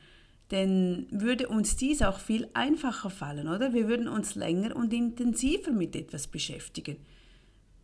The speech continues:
Wir können dann wirklich im Detail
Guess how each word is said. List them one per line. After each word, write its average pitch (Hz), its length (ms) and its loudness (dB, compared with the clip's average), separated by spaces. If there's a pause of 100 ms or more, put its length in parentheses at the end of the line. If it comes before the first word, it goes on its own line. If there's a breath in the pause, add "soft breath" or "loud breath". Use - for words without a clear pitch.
(460)
Wir 226 240 0
können 226 340 0
dann 262 200 4
wirklich 240 300 0
im 262 120 4
Detail 233 560 -2